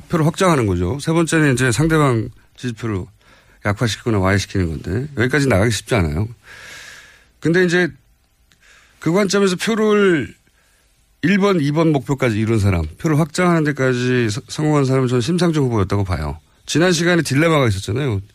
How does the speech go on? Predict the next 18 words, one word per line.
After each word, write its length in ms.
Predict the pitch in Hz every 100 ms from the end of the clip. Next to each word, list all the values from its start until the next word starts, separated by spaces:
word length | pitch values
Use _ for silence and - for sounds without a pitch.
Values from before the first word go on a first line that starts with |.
| - - - - - - _ _ -
어, 220 | 98 95
잠깐 480 | 110 107 117 95 82 - - -
거론했던 720 | 107 107 107 - 98 135 170
지난 240 | 101 101
토론에서 500 | 117 113 107 95 104 - - - -
문재인 440 | 127 160 196 214 202
후보 200 | 190 185
측과 340 | 190 190 190
겹치는데 800 | - 131 - 175 170 190 220 226 - _ _ _ _ _ _ -
또 140 | 202
문재인 340 | 180 180 220
후보를 340 | 214 196 196 170 _ -
직접 480 | 180 - - 196
공격해버리면 960 | - 165 165 151 139 120 120 139 95 82 - _ - - - _
정권 380 | - 143 165 170
교체가 480 | 151 139 151 143 139
더 140 | 127
시급하다고 920 | 110 156 147 143 131 127 117 98 127